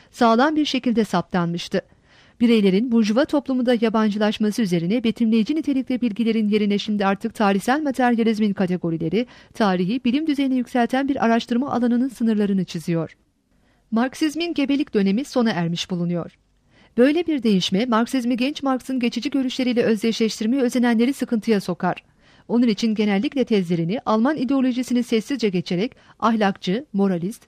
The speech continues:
Marx üzerine ya da gelecekteki proletaryanın bir mutluluk çağı inancının yalvacı Marx üzerine kaleme alırlar. Çünkü Alman ideolojisi devrimci proleterlerin zorunlu ve meşru savaşımının nesnel ve somut koşullarının tahliline azimle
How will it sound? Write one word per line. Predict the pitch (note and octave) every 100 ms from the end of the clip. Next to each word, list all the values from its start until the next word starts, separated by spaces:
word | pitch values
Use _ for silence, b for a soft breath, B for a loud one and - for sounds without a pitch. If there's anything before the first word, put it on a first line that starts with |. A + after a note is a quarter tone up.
| b b
Marx | A3 C4+ E4
üzerine | C4+ B3+ A#3+ C4 A#3+
ya | A3+
da | A3
gelecekteki | A3 G#3+ G#3+ G#3 G#3 D4
proletaryanın | - C#4 B3+ A#3+ A#3+ A3+ G#3+ C#4
bir | B3+ A#3+
mutluluk | A3+ A3+ C#4 -
çağı | C4 B3+
inancının | A3+ A3+ G#3 G3 G#3+ b b
yalvacı | A3+ A3 A3 A#3 A3+
Marx | G#3+ D4+ -
üzerine | A#3 A3+ A3 B3
kaleme | G#3+ G3+ F#3+
alırlar. | E3 E3 E3+ D#3 - b b b b
Çünkü | - C4+ B3+
Alman | - G#3+ G#3+ D4+
ideolojisi | B3+ A3+ G3+ F3 F3+ G3+ A#3+
devrimci | G#3+ G#3+ G#3+ D#4
proleterlerin | - C4+ B3 B3 A#3 A3 G#3
zorunlu | G3 G#3 G3 B3
ve | A#3
meşru | G#3+ G#3 A#3+ D4
savaşımının | C4 A#3+ A#3 G#3 G3+ G3
nesnel | G3+ - C4
ve | B3
somut | A#3 A3+ -
koşullarının | B3+ B3 A#3 A3 G#3+
tahliline | G3 G3+ F#3+ F#3+ F#3+
azimle | F#3+ F3+ F#3+ E3